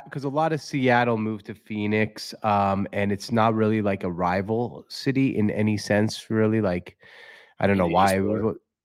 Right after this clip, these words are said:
Speaker 1: In any
Speaker 2: Yeah.
Speaker 1: sport, which even though we played in the same division as the Cardinals, it just doesn't feel like they're our rivals.
Speaker 2: Yeah, I don't know. It's kinda weird.
Speaker 1: Yeah, I don't know why. I can't explain it, to be honest with you.
Speaker 2: Yeah, maybe it's 'cause of the moving people, people moving. 'Cause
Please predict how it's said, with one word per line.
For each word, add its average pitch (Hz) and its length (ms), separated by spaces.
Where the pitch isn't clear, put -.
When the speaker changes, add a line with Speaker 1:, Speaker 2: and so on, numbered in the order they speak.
Speaker 1:
In 123 120
any 120 140
Speaker 2:
Yeah. 110 40
Speaker 1:
sport, 113 380
which 113 180
even 123 140
though 117 100
we 110 160
played 117 280
in 110 100
the 98 40
same 107 280
division 101 340
as 92 120
the 92 60
Cardinals, 95 600
it 90 80
just 95 120
doesn't 98 220
feel 101 140
like 92 120
they're 90 160
our 87 140
rivals. 82 680
Speaker 2:
Yeah, 160 220
I 135 80
don't 151 80
know. 156 120
It's - 120
kinda 214 180
weird. 170 220
Speaker 1:
Yeah, 151 240
I 135 80
don't 151 100
know 139 120
why. 127 220
I 107 40
can't 120 180
explain 107 320
it, 95 120
to - 40
be 101 80
honest 98 300
with 95 100
you. 98 140
Speaker 2:
Yeah, 147 80
maybe 151 200
it's 139 180
'cause 135 120
of 117 100
the 107 100
moving 101 480
people, 98 320
people 90 220
moving. 82 340
'Cause - 360